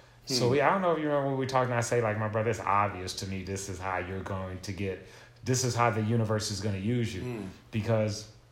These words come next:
Speaker 1: health and wellness and fitness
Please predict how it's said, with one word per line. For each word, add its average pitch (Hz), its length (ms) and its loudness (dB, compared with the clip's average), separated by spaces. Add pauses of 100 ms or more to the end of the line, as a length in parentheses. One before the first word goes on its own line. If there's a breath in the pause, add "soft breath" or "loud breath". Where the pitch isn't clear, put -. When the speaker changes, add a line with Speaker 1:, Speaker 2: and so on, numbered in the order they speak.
(560)
Speaker 1:
health - 560 0 (320 loud breath)
and 87 260 -6
wellness 117 720 6
and 101 120 -4
fitness 131 640 0